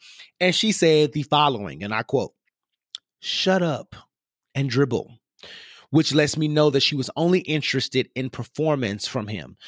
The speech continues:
She only wants him to be the black man who is dribbling the basketball and making money and entertaining her and her husband and her, and the other Karens and Rebeccas who sit in her house. She only wanted him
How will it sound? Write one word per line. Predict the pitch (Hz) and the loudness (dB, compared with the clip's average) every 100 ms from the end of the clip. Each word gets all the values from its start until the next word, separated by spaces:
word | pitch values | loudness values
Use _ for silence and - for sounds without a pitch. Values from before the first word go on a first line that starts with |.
| - | -8
She | - - | -2 0
only | 151 160 180 | 2 2 4
wants | 170 151 170 | 2 0 -2
him | 151 | -4
to | 143 | -2
be | 143 | -2
the | 131 | -2
black | 120 131 139 147 | 0 2 2 0
man | 139 139 135 127 120 - - - - | 0 2 2 0 -4 -10 -20 -20 -4
who | 160 139 | 0 0
is | 110 123 110 110 - - - | 2 0 0 -4 -8 -14 -12
dribbling | 123 156 156 156 | -2 0 2 0
the | 135 | 2
basketball | 135 127 139 131 120 | 0 0 0 2 2
and | 113 | 0
making | 123 139 135 | -2 -2 -2
money | 131 123 117 117 - | -2 -2 -4 -6 -12
and | 104 | -6
entertaining | 127 135 - 156 139 139 | -2 -2 -2 0 0 -2
her | 120 139 | 0 0
and | 135 127 | 0 0
her | 131 | 0
husband | 135 135 120 123 | 0 0 -2 -4
and | 123 | -2
her, | 131 - | -2 -2
and | 139 117 | -2 0
the | 110 | 0
other | 131 | 0
Karens | - 165 139 127 135 | 0 0 2 2 0
and | 120 120 | 0 -2
Rebeccas | 127 135 - 135 | 2 0 0 -2
who | 135 | -2
sit | - 131 | -4 -4
in | 113 | -6
her | 113 | -4
house. | 117 104 - - - - - - | -2 -2 -4 -14 -18 -20 -18 0
She | - 175 - | 2 2 0
only | 160 185 196 185 | 2 2 2 0
wanted | 147 151 151 143 123 - _ _ _ _ _ _ _ - | 0 0 0 0 -2 -8 _ _ _ _ _ _ _ -10
him | - 160 147 127 | 0 2 2 -2